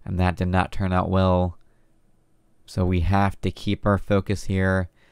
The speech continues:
But we're into halftime, a one-goal lead,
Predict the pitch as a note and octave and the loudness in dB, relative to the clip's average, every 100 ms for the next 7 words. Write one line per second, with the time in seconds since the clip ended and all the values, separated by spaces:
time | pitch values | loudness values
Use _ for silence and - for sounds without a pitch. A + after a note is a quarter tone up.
0 | - - G#2 F#2+ G2+ D3 B2+ G2+ G2 F2+ | -10 -6 -2 0 2 2 2 2 2 -2
1 | - F#2+ F2+ F#2 F2 F2+ - _ - G2 | -2 -4 -2 -2 -2 -6 -10 _ -10 -6
2 | F#2+ A#2+ C3+ A#2 A2+ G#2+ F#2 F#2+ F2+ F2+ | -2 0 0 2 2 2 2 2 2 0
3 | E2+ | -4